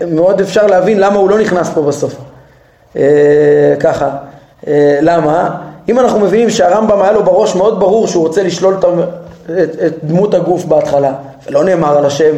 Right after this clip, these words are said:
בן, <laughs> רק אצל הנוצרים, אה, אין לו, הוא לא צריך להכניס את זה שמה,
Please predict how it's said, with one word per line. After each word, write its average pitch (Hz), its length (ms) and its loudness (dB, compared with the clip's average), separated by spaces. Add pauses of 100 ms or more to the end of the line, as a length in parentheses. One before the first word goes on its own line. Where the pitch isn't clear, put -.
(120)
בן, 160 200 0 (360)
<laughs> 151 360 -8
רק 147 140 -2
אצל 151 240 -2
הנוצרים, 147 440 -2 (680)
אה, 151 720 2
אין 180 180 0
לו, 190 280 2
הוא 180 180 2
לא 196 60 2
צריך 202 200 -4
להכניס 185 360 0
את 180 80 0
זה 151 100 -2
שמה, 151 480 0